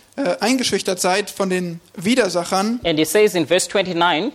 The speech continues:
Speaker 1: Er zeigt in Vers neunundzwanzig,
Speaker 2: yes, he explains further why you shouldn't be frightened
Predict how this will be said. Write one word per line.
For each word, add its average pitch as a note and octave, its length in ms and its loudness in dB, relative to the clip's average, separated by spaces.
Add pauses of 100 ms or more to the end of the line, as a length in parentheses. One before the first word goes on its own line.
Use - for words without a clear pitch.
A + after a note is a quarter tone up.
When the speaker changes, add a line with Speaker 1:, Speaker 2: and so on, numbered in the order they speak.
(260)
Speaker 1:
Er F3+ 120 -2
zeigt G#3 320 0
in G3 140 -2
Vers F3 260 0
neunundzwanzig, G3+ 1000 0
Speaker 2:
yes, F3 200 0
he E3+ 120 2
explains A3+ 680 2
further F3 580 4
why G3 220 4
you G#3 60 2
shouldn't G#3 380 0
be D#3 120 2
frightened E3 800 0